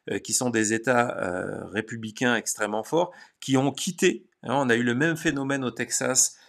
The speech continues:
euh, avec, après, par exemple, euh, Katrina, euh, en, en Louisiane, où, euh, on s'est rendu compte qu'il y a eu un transfert de population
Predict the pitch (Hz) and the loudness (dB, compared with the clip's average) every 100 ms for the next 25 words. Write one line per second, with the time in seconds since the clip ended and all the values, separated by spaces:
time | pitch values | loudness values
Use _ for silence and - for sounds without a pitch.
0 | _ - 104 101 104 120 123 113 104 - | _ -4 0 0 2 2 2 0 0 0
1 | 127 123 120 104 104 104 117 107 110 - | -2 -2 0 -2 -2 -2 -2 -2 -4 -4
2 | - 101 95 98 101 - 123 - 120 117 | 0 -2 -2 -6 -8 0 0 0 0 2
3 | 117 123 - 110 95 107 104 110 - 104 | 2 2 -2 -4 -4 -2 -2 -2 -4 -6
4 | 113 110 139 180 156 - - - - 127 | -6 -4 -2 -2 -4 -10 -20 -14 -4 0
5 | 147 151 - 107 101 101 120 104 - 113 | 2 0 -2 0 2 0 -4 -4 -2 0
6 | 113 110 - 143 139 120 104 110 110 120 | -2 -4 -2 -2 0 0 0 0 0 0
7 | 110 - 127 - 143 123 107 113 117 110 | -2 -2 0 2 2 2 -2 -6 -2 0
8 | 110 - 127 | 2 2 0